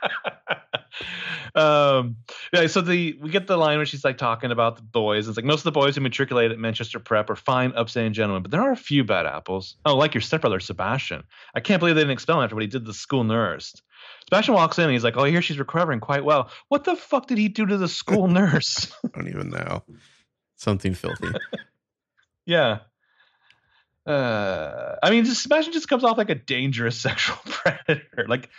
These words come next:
Speaker 1: like a, "We need to talk about Sebastian" kind of
Speaker 2: Mm-hmm.
Speaker 1: situation with him. Um, Christine Baranski, who I've always not been drawn to in other things,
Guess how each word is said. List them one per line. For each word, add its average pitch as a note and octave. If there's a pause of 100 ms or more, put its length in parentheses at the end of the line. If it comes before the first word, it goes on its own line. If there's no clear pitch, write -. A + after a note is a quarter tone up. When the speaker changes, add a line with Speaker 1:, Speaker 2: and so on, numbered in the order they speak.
Speaker 1:
like G3+
a, G#3
"We F3+
need A3+
to A3
talk F3+
about C#3+
Sebastian" G2 (240)
kind B2
of A2
Speaker 2:
Mm-hmm. F#2+
Speaker 1:
situation F2+
with F2+
him. E2 (720)
Um, C3+
Christine A#3
Baranski, D#3+
who D3+ (180)
I've C3+
always D3 (1400)
not C#3
been D#3+
drawn C#3
to D3
in B2
other C3
things, D#3+